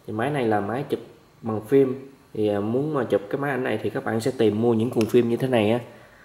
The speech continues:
Ở đây là những cuộn phim gọi là phim ba mươi lăm mili hoặc là tên gọi khác là phim một ba năm. Thì để mà chụp ảnh á, thì các bạn sẽ mua những cái cuộn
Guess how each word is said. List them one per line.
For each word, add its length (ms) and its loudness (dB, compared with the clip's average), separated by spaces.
Ở 100 -8
đây 180 0
là 100 2
những 200 -2
cuộn 120 -2
phim 260 -2
gọi 100 2
là 80 0
phim 280 0
ba 140 4
mươi 80 -2
lăm 160 2
mili 440 2
hoặc 180 -6
là 60 -4
tên 240 -2
gọi 120 -2
khác 220 -6
là 60 -4
phim 260 -2
một 180 -4
ba 140 -2
năm. 180 -2
Thì 220 2
để 180 2
mà 100 2
chụp 200 2
ảnh 200 2
á, 140 2
thì 120 0
các 120 -2
bạn 200 -4
sẽ 220 -4
mua 320 0
những 140 -2
cái 160 -4
cuộn 120 -2